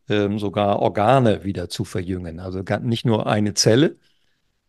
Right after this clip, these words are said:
sondern einen ganzen Zellverband im Rahmen eines Organs. Und, äh,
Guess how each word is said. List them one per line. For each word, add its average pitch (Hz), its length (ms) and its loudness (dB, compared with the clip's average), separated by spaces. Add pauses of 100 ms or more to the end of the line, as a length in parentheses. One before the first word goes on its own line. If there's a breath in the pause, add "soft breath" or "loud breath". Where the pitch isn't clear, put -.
sondern 113 320 2
einen 104 80 0
ganzen 110 320 0
Zellverband 110 720 -2
im 120 220 -6
Rahmen 107 340 -2
eines 101 460 -6
Organs. 104 640 0 (1000 soft breath)
Und, 101 440 0
äh, 98 380 0